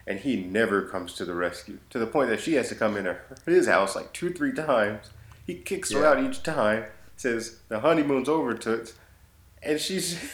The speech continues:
Speaker 1: <laughs> just like, you just get a pass for that, too. God damn.
Speaker 2: Yeah, he,
Speaker 1: And
Speaker 2: he was going in on her, too. He was like, "Ah, sh-, shut your face. I'm talking. Can't you see I'm on the phone?"
Speaker 1: Yeah. <laughs>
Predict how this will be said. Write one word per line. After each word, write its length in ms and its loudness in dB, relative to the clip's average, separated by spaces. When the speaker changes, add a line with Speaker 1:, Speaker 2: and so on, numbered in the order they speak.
Speaker 1:
<laughs> 100 -16
just 240 4
like, 260 -4
you 120 -2
just 180 -4
get 100 2
a 60 0
pass 440 6
for 100 0
that, 260 4
too. 300 0
God 360 2
damn. 360 0
Speaker 2:
Yeah, 220 6
he, 120 6
Speaker 1:
And 100 6
Speaker 2:
he 80 0
was 220 2
going 300 8
in 160 6
on 160 6
her, 160 2
too. 240 0
He 160 -2
was 200 -4
like, 200 6
"Ah, 240 6
sh-, 200 2
shut 300 10
your 100 8
face. 400 6
I'm 120 4
talking. 420 10
Can't 220 8
you 60 4
see 140 8
I'm 100 10
on 80 12
the 80 12
phone?" 480 12
Speaker 1:
Yeah. 400 12
<laughs> 460 2